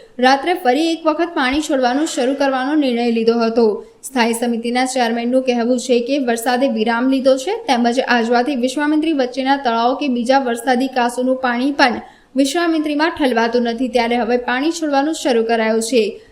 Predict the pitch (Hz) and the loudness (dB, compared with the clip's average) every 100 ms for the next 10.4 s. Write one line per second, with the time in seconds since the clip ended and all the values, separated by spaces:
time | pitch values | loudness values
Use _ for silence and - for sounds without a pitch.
0 | _ 240 240 240 233 262 247 233 269 277 | _ 0 0 0 -4 -2 -2 -2 -2 0
1 | 254 247 269 269 247 233 247 233 247 262 | 0 0 -2 0 0 2 2 0 0 0
2 | 311 320 254 240 247 240 277 269 226 247 | -2 -2 -2 -2 -2 -2 -2 -4 -6 -4
3 | 247 277 269 220 247 254 240 233 226 226 | 0 2 2 0 0 2 0 0 0 2
4 | 220 233 233 240 220 220 - - - 226 | 2 0 0 2 2 -2 -12 -8 0 2
5 | 220 233 247 247 233 247 262 233 254 233 | 2 0 0 0 2 2 0 0 0 0
6 | 220 247 285 294 220 247 240 247 285 262 | -2 -2 -4 -2 -2 0 -2 -2 -6 0
7 | 226 233 269 277 277 277 254 294 269 240 | 0 0 -2 0 0 2 0 -2 0 0
8 | 233 254 233 262 302 302 285 247 254 285 | 2 0 2 0 0 -2 0 0 0 -2
9 | 277 294 285 285 262 254 294 247 240 226 | 0 2 0 0 0 0 -2 -2 -4 0
10 | 220 202 226 254 | 0 2 0 0